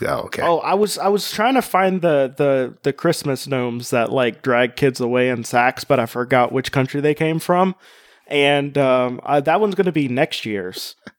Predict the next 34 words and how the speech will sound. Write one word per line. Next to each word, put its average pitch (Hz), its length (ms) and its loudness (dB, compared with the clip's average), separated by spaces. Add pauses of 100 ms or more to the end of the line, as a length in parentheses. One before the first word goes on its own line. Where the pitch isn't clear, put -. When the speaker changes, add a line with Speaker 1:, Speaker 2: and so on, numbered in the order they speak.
(160)
Speaker 2:
I, 151 260 0
I 160 100 2
got 233 180 2
a 214 60 2
good 165 220 2
one 131 260 -2
this 113 200 -6
year, 110 180 -6
though. - 100 -2
Speaker 1:
Nice, - 540 -6
nice. 50 440 0
Speaker 2:
Yeah. 98 260 -2 (360)
Speaker 1:
Good. - 360 0
Speaker 2:
It 151 100 0
may 190 240 2
be, 160 360 0
it 156 160 -6
may 170 140 2
be 151 200 -2
something 127 560 -2
that 120 360 2 (200)
slits - 580 -4
kids' - 480 -4 (160)
bellies 135 400 2
open 123 420 -4
and 110 120 -6 (300)
stuffs - 360 0
straw 135 460 -2
into 104 320 -10
it. - 20 0
Speaker 1:
<laughs> - 460 0 (240)
Speaker 2:
So, - 180 2 (1200)
so 156 560 4
Speaker 1:
Oh, 143 960 4